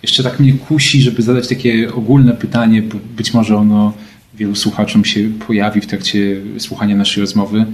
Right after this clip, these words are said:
Czy istnieje możliwość, żeby w pełni,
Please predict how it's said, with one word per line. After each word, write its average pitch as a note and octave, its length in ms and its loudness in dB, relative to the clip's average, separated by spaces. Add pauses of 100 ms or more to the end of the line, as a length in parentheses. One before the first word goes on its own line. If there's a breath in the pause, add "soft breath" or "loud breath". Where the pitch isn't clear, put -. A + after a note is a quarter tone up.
(1000 loud breath)
Czy A2 220 0
istnieje B2+ 1160 2 (400)
możliwość, G#2+ 1160 0 (340)
żeby G2+ 480 -2
w - 160 -16
pełni, A2 760 4